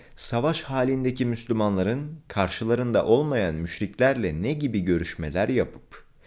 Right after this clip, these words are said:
ve ne gibi muamelelere imza atabileceklerini anlatmak istiyoruz. Bu konuyu enine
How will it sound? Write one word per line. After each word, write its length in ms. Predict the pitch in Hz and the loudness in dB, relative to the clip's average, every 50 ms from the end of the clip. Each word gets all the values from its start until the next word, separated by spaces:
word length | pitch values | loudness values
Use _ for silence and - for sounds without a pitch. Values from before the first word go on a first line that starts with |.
| - - - - - | -20 -20 -18 -6 -2
ve 240 | 87 90 82 76 80 | 0 0 2 2 2
ne 80 | 98 | 0
gibi 280 | 131 131 151 131 123 110 | 0 0 0 0 2 2
muamelelere 920 | 92 87 90 90 90 87 87 87 87 80 85 82 78 80 76 76 - - | 2 2 4 4 2 2 2 0 0 0 0 0 0 -2 -2 -2 -4 -4
imza 400 | - 90 87 87 90 117 135 123 | -4 -4 -4 -2 0 2 2 2
atabileceklerini 880 | 113 - - 101 82 85 82 85 82 82 82 76 - 82 80 80 82 80 | 2 0 0 -2 -2 -2 -2 -2 -2 -2 -4 -4 -4 -6 -4 -4 -4 -4
anlatmak 540 | 73 71 67 65 67 - - 73 71 - 78 | -4 -4 -6 -8 -8 -8 -8 -8 -8 -8 -8
istiyoruz. 680 | 73 - - - 76 73 69 - - - - - - _ _ _ _ _ _ _ _ - - - - - - - | -8 -8 -6 -4 -4 -4 -4 -4 -6 -10 -12 -14 -16 _ _ _ _ _ _ _ _ -20 -20 -20 -20 -20 -8 -4
Bu 140 | 98 107 - | -2 0 2
konuyu 440 | - 113 104 104 104 107 107 107 - - - | 4 4 4 4 4 4 2 2 0 -2 -2
enine 540 | 101 95 92 87 87 90 98 120 131 127 | -2 0 0 2 2 2 0 0 -2 -6